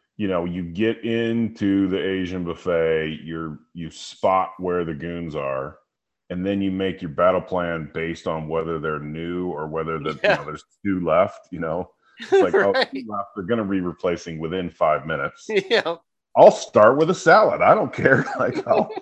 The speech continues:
Speaker 2: <laughs>
Speaker 1: I'll try whatever they call that dressing, you know, like, I'll, I'll, I'll pour that on there. Um, but yeah, like, I, I'll, I'll do it. I'll, I'll go, you know, I'll, I'll just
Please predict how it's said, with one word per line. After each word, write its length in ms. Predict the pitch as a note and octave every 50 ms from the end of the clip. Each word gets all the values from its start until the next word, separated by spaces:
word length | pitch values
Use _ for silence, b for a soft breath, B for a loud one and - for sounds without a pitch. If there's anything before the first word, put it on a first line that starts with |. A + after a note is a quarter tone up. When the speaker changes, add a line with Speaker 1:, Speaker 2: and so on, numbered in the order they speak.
| - -
Speaker 2:
<laughs> 180 | - D4+ - -
Speaker 1:
I'll 100 | F#3+ G3+
try 280 | - - - D#3+ D3+ D3+
whatever 320 | D3 C#3+ C3 C3 B2 B2
they 120 | A#2+ A#2+ A2
call 220 | A2+ - A#2+ A2 G#2
that 220 | G#2+ G2+ - D#2
dressing, 580 | - G2 G2 G2+ G2 - D3 D3 D#3+ E3 D3 C3
you 60 | A#2
know, 240 | G#2 G#2 A#2+ C3+ C3
like, 200 | B2 C3+ C3 C3
I'll, 400 | C3 D3+ F3 F3 D#3+ D3+ - _ _ _ _ _ _ _ _ G2+
I'll, 200 | B2+ C#3 - - -
I'll 160 | A2+ C#3+ D#3
pour 240 | - - D3+ C3+ A2+ G2
that 120 | F2+ D#2+
on 200 | D2+ D2 C#2+ C#2
there. 300 | C2+ C#2 D#2+ G#2+ C#3 - _ _ _ _ _ _ _ _ _ _ _ _ _ _ -
Um, 460 | F2+ F2 E2+ D#2+ D#2 D2+ D2+ C#2+ - - _ _ _ _ _ _ _ _
but 160 | G#2 G2 E2 F2
yeah, 260 | G#2+ A2 - - C#2+
like, 220 | D2 D2 D2 -
I, 200 | E2+ E2 F2 F2+ E2+ - - -
I'll, 360 | E2+ F2 F#2 F2+ - - - -
I'll 160 | D#2+ E2+ F2
do 240 | F2 F2 E2 D2+ D#2+
it. 80 | F2 - - -
I'll, 440 | C#2 D2+ E2 F2 E2 E2+ F2 F2 - _ _ _ _ _ -
I'll 180 | E2+ E2+ F2
go, 540 | E2 D#2 F2+ E2+ E2+ E2+ E2+ E2+ E2 D#2+ - _ _ _ _ _ _ _ _ _ _ _
you 80 | - D#2+
know, 180 | C#2+ C#2 D2+ D#2
I'll, 360 | D#2 E2+ E2+ E2+ E2+ - - -
I'll 140 | F2+ F#2 D#2
just 220 | F#2 G#2+ G#2 -